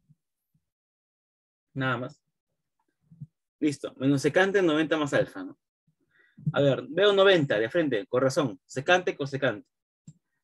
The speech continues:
¿Cosecante de quién? Cosecante de alfa. Ahora, lo que tengo que hacer acá es pensar bien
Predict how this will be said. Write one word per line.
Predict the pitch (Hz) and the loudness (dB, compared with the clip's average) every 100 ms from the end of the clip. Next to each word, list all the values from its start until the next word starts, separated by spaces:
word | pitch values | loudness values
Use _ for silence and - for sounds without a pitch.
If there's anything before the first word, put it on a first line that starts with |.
| _ _ _ _ _ _ _ _ _ _ _ | _ _ _ _ _ _ _ _ _ _ _
¿Cosecante | 120 135 151 151 | -10 -8 -6 -2
de | 151 | -2
quién? | 165 170 | -2 -4
Cosecante | 139 117 131 131 123 | -4 -2 -2 0 0
de | |
alfa. | 107 90 - - _ _ _ _ _ _ _ _ _ _ _ _ _ _ _ _ - | 0 -2 -8 -20 _ _ _ _ _ _ _ _ _ _ _ _ _ _ _ _ -14
Ahora, | - 117 107 92 - _ - | -4 0 0 -4 -14 _ -18
lo | 101 | -12
que | 95 | -8
tengo | 107 135 | -6 -4
que | 139 | -2
hacer | 151 147 | 0 0
acá | 143 139 | 2 0
es | 147 | 0
pensar | - 107 - 127 127 | -4 -6 -2 0 2
bien | 120 123 143 | 0 0 -2